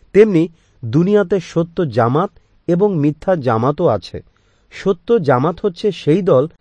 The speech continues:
যারা পঞ্চসপ্তমী ঈদের দিন ঈসার নিখুঁত কোরবানির উপর ঈমানের মাধ্যমে আদমের পরিবার থেকে ঈসার পরিবারের সদস্য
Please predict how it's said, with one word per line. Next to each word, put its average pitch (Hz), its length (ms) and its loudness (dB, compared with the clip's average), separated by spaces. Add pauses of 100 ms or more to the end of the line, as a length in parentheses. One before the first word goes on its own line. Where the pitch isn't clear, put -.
(120)
যারা 165 440 2 (240)
পঞ্চসপ্তমী 185 1000 -2
ঈদের 147 380 0
দিন 147 300 0 (340)
ঈসার 190 360 0
নিখুঁত 147 460 -2
কোরবানির 147 520 0
উপর 151 300 -2 (120)
ঈমানের 165 440 -2
মাধ্যমে 151 540 -2 (180)
আদমের 185 500 0
পরিবার 147 380 0
থেকে 160 520 -6
ঈসার 131 300 -4
পরিবারের 123 500 -2
সদস্য 113 500 -6